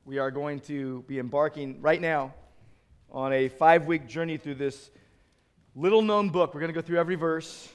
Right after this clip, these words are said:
It's a small book. There are three short chapters. But it's very important. It's very timely. It's very applicable.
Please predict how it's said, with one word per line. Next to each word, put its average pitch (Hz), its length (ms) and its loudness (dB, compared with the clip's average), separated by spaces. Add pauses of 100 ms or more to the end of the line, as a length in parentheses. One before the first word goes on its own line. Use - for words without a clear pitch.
(460)
It's 139 100 -20
a - 20 -20
small 175 300 4
book. 165 380 4
There 147 80 -10
are 135 60 -12
three 165 260 -6
short 156 280 -4
chapters. 156 720 -2 (880)
But 143 80 -8
it's 120 120 -10
very 214 360 2
important. 165 640 -6
It's 131 160 -14
very 170 380 -2 (100)
timely. 151 880 -2 (420)
It's 139 240 -10
very 196 320 2
applicable. 147 800 -4